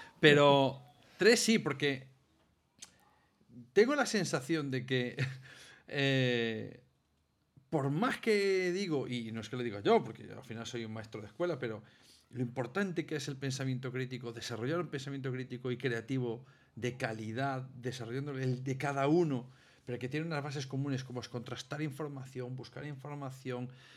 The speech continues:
designar canales, eh, que sean, eh, veraces, fiables, y aún así hay que contrastar información y veo más fake news, más bulos que nunca. Y es como, ostras, eh,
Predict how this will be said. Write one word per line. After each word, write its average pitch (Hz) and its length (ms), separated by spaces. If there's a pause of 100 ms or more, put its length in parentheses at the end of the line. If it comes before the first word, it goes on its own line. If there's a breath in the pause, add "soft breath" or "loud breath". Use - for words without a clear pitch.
(140)
designar 131 800
canales, 139 640
eh, 127 420 (320 soft breath)
que 143 100
sean, 139 600 (180)
eh, 123 180 (460)
veraces, 131 760 (220)
fiables, 131 760 (220)
y 165 100
aún 135 120
así 180 200
hay 156 100
que 139 100
contrastar 127 380
información 131 520 (800)
y 139 120
veo 151 220
más 135 340
fake 147 380
news, 147 380 (320 soft breath)
más 135 240
bulos 147 320
que - 160
nunca. 202 460 (380 soft breath)
Y 127 60
es 123 100
como, 127 340
ostras, 131 460 (100)
eh, 110 580